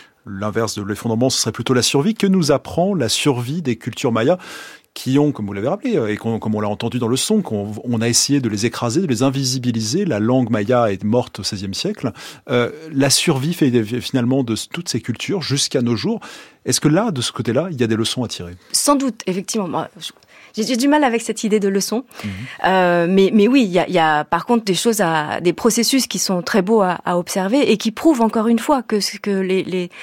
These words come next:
Speaker 2: ce qui compose une société, euh, ça n'est pas nécessairement un centre étatique, euh, et que les liens, ces liens se, peuvent se reformer même après un effondrement. Voilà, ça serait, ça serait peut-être la morale. D'autres liens peuvent se créer, euh,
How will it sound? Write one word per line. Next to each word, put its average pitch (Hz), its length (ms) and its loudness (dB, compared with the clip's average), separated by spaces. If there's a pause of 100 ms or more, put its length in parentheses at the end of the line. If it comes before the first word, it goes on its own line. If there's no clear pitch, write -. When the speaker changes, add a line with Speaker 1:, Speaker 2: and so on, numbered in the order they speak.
(120)
Speaker 2:
ce - 140 0
qui 233 140 0
compose 262 380 2
une 208 100 2
société, 220 580 -2 (340)
euh, 180 180 2
ça 202 140 2
n'est 202 120 4
pas 247 180 2
nécessairement 233 760 0
un 190 100 -2
centre 196 260 -6
étatique, 190 520 -8 (300)
euh, 180 140 0
et 196 80 0
que 208 120 -6
les 196 140 0
liens, 247 240 2
ces 214 160 -2
liens 240 240 2
se, 175 280 -4
peuvent 175 200 -4
se - 140 -6
reformer 208 640 0 (160)
même 233 180 4
après 220 300 0
un 190 100 2
effondrement. 185 540 0
Voilà, 190 240 -4
ça 170 120 -10
serait, - 220 -8
ça 170 140 -4
serait 175 140 -10
peut-être - 260 -6
la 165 80 -2
morale. 165 280 -6 (380)
D'autres 240 360 2
liens 208 180 2
peuvent 185 220 -4
se 185 100 -6
créer, 202 420 -8 (380)
euh, 160 440 -4